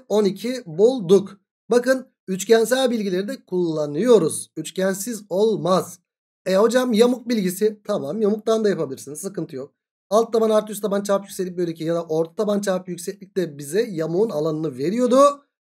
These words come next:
Ama bunu büyük ihtimalle hatırlamıyorsunuzdur. Tabii ki üçgen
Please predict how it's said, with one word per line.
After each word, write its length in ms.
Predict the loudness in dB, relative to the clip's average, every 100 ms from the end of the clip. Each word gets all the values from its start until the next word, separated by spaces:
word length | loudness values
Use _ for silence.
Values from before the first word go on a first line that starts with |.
| _
Ama 240 | 0 0 2
bunu 200 | 2 0
büyük 160 | -2
ihtimalle 320 | -6 -6 -4
hatırlamıyorsunuzdur. 920 | -4 -4 -2 0 -2 -4 -10 0 0 0 _ _
Tabii 260 | -4 -2 -2
ki 100 | -6
üçgen 520 | -10 -4 -2 -2 -4